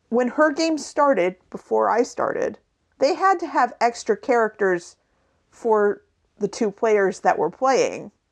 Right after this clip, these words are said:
which were still canon to our story. So some of our eleven players <laughs> had multiple characters. We had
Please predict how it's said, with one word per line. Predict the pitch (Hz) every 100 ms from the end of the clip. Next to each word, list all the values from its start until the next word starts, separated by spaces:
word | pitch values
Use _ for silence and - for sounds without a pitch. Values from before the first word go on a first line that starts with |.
| _ _ _ _ -
which | 269 269
were | 269 269
still | - 339 349
canon | - 302 262 285 294 277
to | - 269
our | 233 208
story. | - - 269 262 226 147 156 - - _ _ _ _ _ _ _
So | - 339 339
some | - 349 381
of | 381
our | 320 294
eleven | 277 226 247 262 240
players | 285 254 247 240 -
<laughs> |
had | 247 220 -
multiple | 285 277 - - - 233
characters. | - - 262 247 208 - - - - _ _ _ _ _ _ _ _ - _ _ -
We | - 320
had | 311 320 311 330 285